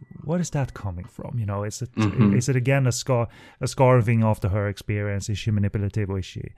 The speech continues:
Speaker 1: as a matter of fact, a ghost, a ghost or not? Because we do get a ghost summoning scene, a great centerpiece, uh, towards the end of the film, where the Taoist priest comes back and, uh, several, uh,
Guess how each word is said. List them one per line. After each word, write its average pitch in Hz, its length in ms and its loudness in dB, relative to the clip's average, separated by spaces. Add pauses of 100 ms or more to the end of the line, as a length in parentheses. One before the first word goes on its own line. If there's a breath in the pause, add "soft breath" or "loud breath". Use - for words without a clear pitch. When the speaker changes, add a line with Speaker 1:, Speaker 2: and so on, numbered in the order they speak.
(420 soft breath)
Speaker 1:
as - 120 -6
a 120 40 0
matter 98 140 0
of 95 60 -4
fact, 117 220 -6
a 110 60 -2
ghost, 104 320 -2 (160)
a 120 80 -2
ghost 107 260 0
or 117 60 2
not? 98 160 -2
Because 117 240 -2
we 120 80 2
do 131 260 2
get 117 160 2
a 110 60 0
ghost 95 320 -2
summoning 90 340 -2
scene, 127 400 -4 (460 loud breath)
a 107 100 0 (220)
great 131 560 4
centerpiece, 104 800 -2
uh, 92 160 -2
towards 117 260 0
the 117 100 0
end 101 120 0
of 98 80 -2
the - 80 -20
film, 92 240 -2 (500 loud breath)
where 107 480 2
the 113 60 -2
Taoist 127 340 4
priest 113 260 2
comes 95 220 -2
back 101 360 -2
and, 95 280 -2
uh, 95 280 -2 (500)
several, 101 540 2
uh, 92 160 -2